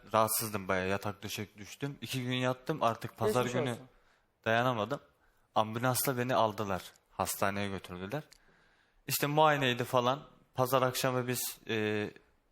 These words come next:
Speaker 1: merkezde
Speaker 2: Yani
Speaker 1: devimiz
Speaker 2: cenaze
Speaker 1: var.
Speaker 2: bulundu cumartesi günü, sen ertesi gün mü hastaneye gittin?
Speaker 1: Cenaze, e, olmadan bir hafta önce.
Speaker 2: Bir hafta önce,
Speaker 1: Evet,
Speaker 2: he.
Speaker 1: bir hafta öncesi bu.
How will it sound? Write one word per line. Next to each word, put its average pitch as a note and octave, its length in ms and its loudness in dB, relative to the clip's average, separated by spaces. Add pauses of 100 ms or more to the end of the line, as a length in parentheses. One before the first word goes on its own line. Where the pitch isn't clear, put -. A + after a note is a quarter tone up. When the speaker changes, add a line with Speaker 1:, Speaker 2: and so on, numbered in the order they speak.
(200)
Speaker 1:
merkezde A2 440 2
Speaker 2:
Yani G#3+ 140 6
Speaker 1:
devimiz A3+ 160 4
Speaker 2:
cenaze A#3+ 420 6
Speaker 1:
var. A#3 60 0
Speaker 2:
bulundu B3+ 280 4
cumartesi B3 460 4
günü, B3 140 2
sen B3+ 120 6
ertesi B3 460 4
gün D#4+ 160 6
mü A#3+ 80 6
hastaneye D#3+ 560 2
gittin? - 240 -12
Speaker 1:
Cenaze, A#2 540 2 (160)
e, G2+ 400 -2 (100)
olmadan C#3 580 2
bir C#3+ 120 4
hafta A#2 360 0
önce. F#2+ 240 0
Speaker 2:
Bir A#3 60 6
hafta F3+ 300 4
önce, B2+ 200 2
Speaker 1:
Evet, G2+ 120 2
Speaker 2:
he. E3+ 180 2
Speaker 1:
bir A#2+ 100 4
hafta A2+ 300 0
öncesi F#2 360 -6
bu. E2+ 120 -16